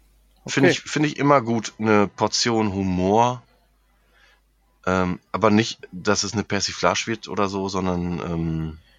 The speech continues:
Speaker 1: so wie, äh, Cabin in the Woods zum Beispiel. Die
Speaker 2: Ach, so
Speaker 1: Portion
Speaker 2: meinst du
Speaker 1: Humor,
Speaker 2: das, hm.
Speaker 1: ne?
Speaker 2: Ja gut, das ist, also Cabin in the Woods ist super. Jetzt, ich dachte jetzt auch an sowas wie Zombieber oder,
Speaker 1: Nee,
Speaker 2: oder
Speaker 1: das ist ja
Speaker 2: Black
Speaker 1: schon wieder
Speaker 2: Sheep.
Speaker 1: Quatsch.
Speaker 2: <laughs>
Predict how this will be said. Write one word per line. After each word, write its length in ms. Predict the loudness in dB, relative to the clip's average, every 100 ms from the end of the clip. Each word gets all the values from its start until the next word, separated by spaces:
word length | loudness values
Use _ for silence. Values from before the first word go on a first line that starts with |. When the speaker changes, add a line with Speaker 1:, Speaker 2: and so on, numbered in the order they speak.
| _ -8
Speaker 1:
so 160 | -4
wie, 300 | -2 -2 -2
äh, 340 | -2 -2 -4 -2
Cabin 280 | 0 2 2
in 100 | 2
the 100 | 2
Woods 280 | 0 -2
zum 140 | -2 0
Beispiel. 580 | 0 -2 -6 -8 -8 -12 -4
Die 40 |
Speaker 2:
Ach, 100 | -2 0
so 0 |
Speaker 1:
Portion 120 | 0 2
Speaker 2:
meinst 260 | 2 0
du 40 | 0
Speaker 1:
Humor, 120 | 0 -2
Speaker 2:
das, 60 |
hm. 200 | -6 -6
Speaker 1:
ne? 280 | -2 -2 -4 _ _ _ -6
Speaker 2:
Ja 120 | -6
gut, 200 | -4 -6 -4
das 160 | 0
ist, 320 | 0 -2 -4
also 220 | -4 -2 -2
Cabin 300 | 2 2 2
in 120 | -2
the 60 | -4
Woods 200 | -8 -10
ist 120 | -8
super. 320 | -6 0 2
Jetzt, 220 | 2 -4
ich 60 | 0
dachte 260 | 0 2
jetzt 120 | 0 2
auch 160 | 0
an 140 | -2 0
sowas 280 | 2 2
wie 100 | -2 -4
Zombieber 960 | 0 0 -2 -4 0 4 6 6 4
oder, 420 | 2 0 0 -2 -6 -18 -16 -6
Speaker 1:
Nee, 360 | -2 2 4
Speaker 2:
oder 100 | 6
Speaker 1:
das 100 | 6 6
ist 20 |
ja 40 | 4
Speaker 2:
Black 80 | 4
Speaker 1:
schon 140 | 2
wieder 140 | 2
Speaker 2:
Sheep. 80 | 2
Speaker 1:
Quatsch. 420 | 2 2 2 -4 -8 -14 -18 _
Speaker 2:
<laughs> 420 | -2 -2 -6 -2